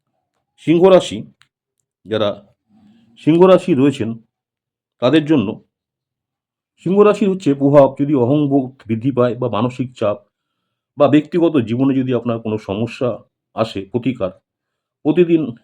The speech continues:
গায়ত্রী মন্ত্র জপ করুন, হনুমানজিকে লাল চন্দন দিয়ে পুজো করুন, সূর্যদেবকে জল অর্পণ করুন, প্রতিদিন ধ্যান করুন, অহংবোধকে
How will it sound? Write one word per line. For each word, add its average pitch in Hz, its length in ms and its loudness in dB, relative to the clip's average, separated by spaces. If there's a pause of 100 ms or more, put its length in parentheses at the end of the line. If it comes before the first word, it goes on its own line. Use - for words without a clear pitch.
(300)
গায়ত্রী 120 380 0
মন্ত্র 131 280 -2
জপ 98 240 -6
করুন, 120 180 -4 (1200)
হনুমানজিকে 180 600 4
লাল 117 240 2
চন্দন 139 420 -2
দিয়ে 131 140 -2
পুজো 120 260 -6
করুন, 123 240 -8 (640)
সূর্যদেবকে 143 600 0
জল 107 260 -2
অর্পণ 120 280 -4
করুন, 120 240 -6 (640)
প্রতিদিন 127 440 -4
ধ্যান 110 280 -8
করুন, 117 260 -4 (1080)
অহংবোধকে 131 640 -2